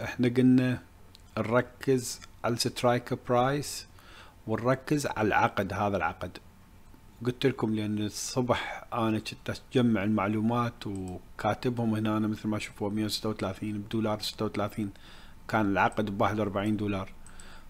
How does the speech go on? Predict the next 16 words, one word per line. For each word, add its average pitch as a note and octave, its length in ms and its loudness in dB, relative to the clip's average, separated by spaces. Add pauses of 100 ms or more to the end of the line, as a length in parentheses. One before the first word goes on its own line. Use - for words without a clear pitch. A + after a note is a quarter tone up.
فالشاشة - 1600 2
تتغير A2+ 640 4
ما G#2+ 200 2
يظل A#2 220 4
ثابت، F#2+ 540 -4 (220)
لأن G2 320 -2
عقود A2 480 4
قلت A2 240 -4
لكم G#2 300 -4
هي G2+ 340 -2 (300)
ت-، - 80 -16 (280)
ت-، G#2 100 -8 (120)
تروح C3 280 4
وتجي، A2 320 0
تروح A#2+ 260 -2
وتجي F#2+ 320 -6